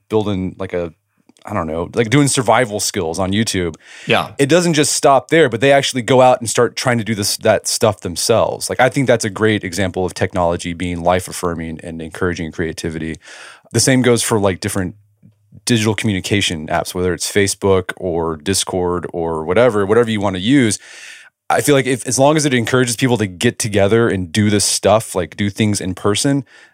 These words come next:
Speaker 1: then that's healthy. Like, I, I think it's, that, that can be a really great way to incorporate technology in your life.
Speaker 2: Right. And for as much as we hear negatively about sites like YouTube and the way that the algorithms might push people toward extremist content, et cetera,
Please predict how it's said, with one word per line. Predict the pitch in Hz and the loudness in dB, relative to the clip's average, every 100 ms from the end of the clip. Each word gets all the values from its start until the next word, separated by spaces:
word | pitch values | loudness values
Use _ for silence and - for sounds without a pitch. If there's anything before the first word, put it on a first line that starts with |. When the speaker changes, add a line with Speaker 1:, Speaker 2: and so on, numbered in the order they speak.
| _ _ - | _ _ 0
Speaker 1:
then | 120 | 2
that's | 147 - | 2 0
healthy. | - - 85 - | -6 -8 -14 -6
Like, | 104 | 2
I, | 113 - | 4 4
I | |
think | 117 117 | 2 2
it's, | 113 | 0
that, | 90 104 | 0 0
that | 110 110 | 2 0
can | 113 | 2
be | 104 | 2
a | |
really | 92 104 98 | 2 0 0
great | 87 90 95 95 | -4 -2 0 2
way | 85 92 92 87 80 - _ _ | 2 2 2 2 -4 -10 _ _
to | - | -6
incorporate | 98 110 98 90 | -2 0 0 -2
technology | - 92 87 82 80 | -4 -4 -2 -2 -4
in | 80 | -8
your | 80 | -6
life. | 82 82 - - _ _ _ _ _ - | -4 -4 -6 -14 _ _ _ _ _ 0
Speaker 2:
Right. | 143 107 - | 2 2 0
And | 147 | -2
for | 151 220 | 2 2
as | 185 | 2
much | 220 254 165 | 2 2 -2
as | - | -2
we | 165 | -2
hear | 127 170 160 135 | 0 0 2 2
negatively | 127 127 127 135 117 104 107 | 0 0 0 0 -4 0 0
about | 107 107 104 - | 2 0 -2 -12
sites | - - 139 - | -8 0 0 2
like | 123 107 | -2 0
YouTube | 113 110 - 113 101 | -2 -2 0 0 0
and | 107 | 0
the | 107 | 0
way | 117 113 107 - - | 2 2 2 -4 -14
that | - | -8
the | 117 - | -8 -2
algorithms | 107 120 113 110 98 107 120 | 2 2 2 0 -2 -4 -2
might | 113 - | -4 -4
push | 127 - | -6 -6
people | - 107 113 | -4 -4 -4
toward | - 110 | -2 -2
extremist | 98 - - - 104 101 95 - | 0 0 -2 -2 -4 -2 -4 -4
content, | 98 101 101 92 95 | -2 -2 -2 -6 -6
et | 98 | -6
cetera, | - 208 131 98 90 | 0 2 2 2 0